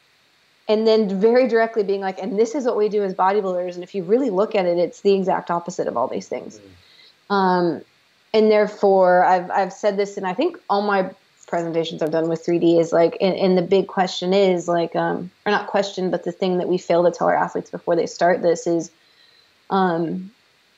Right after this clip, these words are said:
Speaker 1: you know, how screwed up you're gonna be, right? And if, and if you, you think you, okay, so now you're about to ready,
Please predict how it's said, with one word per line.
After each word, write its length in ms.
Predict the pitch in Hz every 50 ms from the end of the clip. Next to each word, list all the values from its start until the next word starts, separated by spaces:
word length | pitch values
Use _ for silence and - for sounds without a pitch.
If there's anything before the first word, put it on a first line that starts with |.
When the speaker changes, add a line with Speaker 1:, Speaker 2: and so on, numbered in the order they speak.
| _ _ _ _ _ _ -
Speaker 1:
you 80 | 214 214
know, 100 | 208 196
how 220 | 185 196 214 233
screwed 240 | 233 - - 262 233
up 140 | 226 233 233
you're 100 | 254 240
gonna 140 | 240 247 247
be, 340 | 202 190 180 180 190 202 - - _
right? 260 | - 202 190 202 190
And 120 | - 202 202
if, 140 | 196 196 196 -
and 120 | 208 202
if 220 | 202 190 202 - -
you, 400 | 202 214 226 226 220 220 214 214 -
you 200 | 202 202 208 214
think 600 | 196 - - - 220 214 214 214 214 - - - - _ _ _ _ _ _ _ _ _ _ _ _ _ _ _ _ _ _ _ -
you, 240 | 180 190 202 - - -
okay, 160 | 190 - 185
so 140 | 175 - 185
now 140 | 185 185 185
you're 160 | 202 202 202
about 240 | 185 196 185 170 - -
to 60 | 180
ready, 200 | 185 180 170